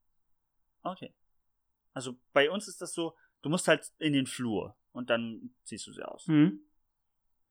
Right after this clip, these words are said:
Speaker 1: Wobei ich sie auch häufig mittlerweile, äh, ich habe erschreckend viele Schuhe.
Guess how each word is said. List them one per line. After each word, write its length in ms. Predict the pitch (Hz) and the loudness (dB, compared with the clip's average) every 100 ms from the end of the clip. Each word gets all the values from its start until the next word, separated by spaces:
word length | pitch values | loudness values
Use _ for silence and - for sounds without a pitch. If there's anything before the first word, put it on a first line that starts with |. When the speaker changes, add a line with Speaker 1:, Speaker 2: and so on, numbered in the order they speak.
| _ _ | _ _
Speaker 1:
Wobei 200 | - 165 | 2 2
ich 140 | 190 - | 2 -2
sie 120 | 185 | -2
auch 140 | 147 170 | 0 0
häufig 280 | 196 202 | -2 -2
mittlerweile, 520 | 170 156 147 151 156 - | 0 0 4 4 4 2
äh, 220 | 127 131 | 2 2
ich 140 | - | -2
habe 200 | 127 120 | -4 -4
erschreckend 520 | - - - - 117 - | -6 -6 -6 -8 -10 -8
viele 260 | 123 104 | -6 -6
Schuhe. 420 | - 135 104 123 | -6 -4 -4 -4